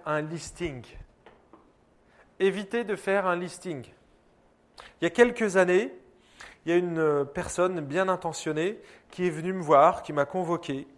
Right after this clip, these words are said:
et qui avait trois pages avec elle. Et pendant quelques années, elle s'est amusée à écrire tout ce que je faisais mal ou ce que je ne faisais pas. Et donc, j'ai, j'ai été dans cette séance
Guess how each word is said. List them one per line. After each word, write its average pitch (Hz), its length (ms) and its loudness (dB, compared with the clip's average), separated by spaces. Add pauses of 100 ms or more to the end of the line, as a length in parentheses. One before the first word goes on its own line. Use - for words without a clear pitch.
(560)
et 160 80 -2
qui 220 160 0
avait 202 180 2
trois 226 300 2
pages 147 400 4 (400)
avec 147 280 -6
elle. 170 220 0 (1900)
Et 185 280 4
pendant 202 260 2
quelques 240 380 -2
années, 202 200 4
elle 233 100 2
s'est - 140 0
amusée 180 460 -2 (680)
à 156 100 2
écrire 165 520 -2 (360)
tout 226 140 -8
ce - 100 -10
que 196 100 -4
je 180 80 -8
faisais 170 280 -2
mal 156 420 4 (180)
ou 196 120 -4
ce - 100 -8
que 196 140 -4
je 170 140 -2
ne 165 100 -4
faisais 156 320 -6
pas. - 420 -2 (1300)
Et 151 80 -4
donc, 233 180 4
j'ai, 190 340 4 (480)
j'ai 151 220 0
été 196 220 2
dans 269 120 6
cette 202 240 2
séance 202 720 4